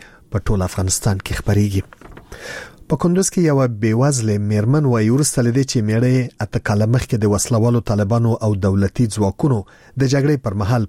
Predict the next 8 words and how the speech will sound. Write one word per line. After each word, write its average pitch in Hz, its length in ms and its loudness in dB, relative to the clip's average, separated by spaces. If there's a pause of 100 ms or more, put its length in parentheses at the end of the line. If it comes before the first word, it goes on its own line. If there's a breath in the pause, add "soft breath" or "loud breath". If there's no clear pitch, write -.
په 107 220 -2
چاردرې 110 420 2
ولسوالۍ 107 500 0 (100)
کې 101 120 0 (140)
ووژل 123 580 2
شو، 151 140 0 (400 loud breath)
تر 156 180 0
اوسه 143 320 2